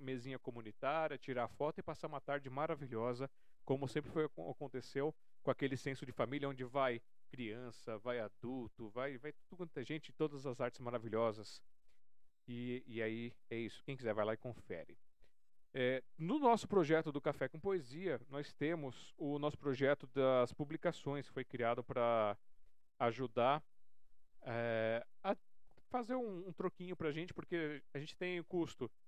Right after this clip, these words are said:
tem custo com, com, é, com o evento físico, tem custo de gasolina, tem, é, deslocamento, tem algumas coisas que a gente acaba comprando pra poder levar pro evento. É,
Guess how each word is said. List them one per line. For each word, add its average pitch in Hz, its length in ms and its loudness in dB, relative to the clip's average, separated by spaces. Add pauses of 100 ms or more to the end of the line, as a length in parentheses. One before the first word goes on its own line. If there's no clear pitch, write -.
(220)
tem 160 120 -2
custo 160 220 0
com, 160 240 -2
com, 143 140 0
é, 123 260 4
com 165 160 2
o 196 40 6
evento 160 300 -2
físico, 156 260 -6
tem 160 160 -6
custo 143 300 -10
de 123 60 -10
gasolina, 131 640 -4
tem, 120 380 -8 (360)
é, 127 180 4
deslocamento, 117 880 -4
tem 120 160 -8
algumas 120 300 -6
coisas 117 180 -4
que - 80 -8
a 117 40 -6
gente 117 140 -6
acaba 113 260 -4
comprando 107 400 -10
pra 107 160 -4
poder 110 220 -8
levar 104 200 -8
pro 131 160 -6
evento. 127 560 -6 (480)
É, 113 340 0